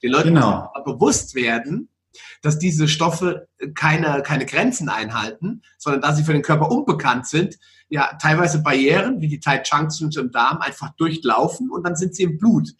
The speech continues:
Speaker 1: Und dann sa-, ist
Speaker 2: Genau.
Speaker 1: das Körper ein Alarmsignal. Was machst du hier? Du hast hier nichts verloren. Ja? Und
Speaker 2: Richtig.
Speaker 1: die ganze
Speaker 2: Alles geht alles geht in Reaktion. Und wenn sich Leute viel schminken, lieber Sascha, dann wollen sie auch etwas verstecken.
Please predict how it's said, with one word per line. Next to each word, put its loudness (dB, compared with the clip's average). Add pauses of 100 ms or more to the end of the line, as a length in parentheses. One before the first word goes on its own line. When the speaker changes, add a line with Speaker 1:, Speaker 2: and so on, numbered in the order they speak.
(320)
Speaker 1:
Und -6
dann 0
sa-, -2
ist -2
Speaker 2:
Genau. -2
Speaker 1:
das -4
Körper -2
ein -6
Alarmsignal. 0
Was 0
machst -2
du -4
hier? -6 (180)
Du -6
hast -6
hier -8
nichts -10
verloren. -4 (320)
Ja? -18
Und -20 (180)
Speaker 2:
Richtig. -2
Speaker 1:
die -16
ganze 4
Speaker 2:
Alles 0
geht 2 (1000)
alles 2
geht -4
in 0
Reaktion. 2
Und -2
wenn 2
sich -8
Leute 0 (100)
viel 2
schminken, 0 (240)
lieber 4
Sascha, 2
dann 2
wollen 4
sie 2
auch 0
etwas -6
verstecken. -4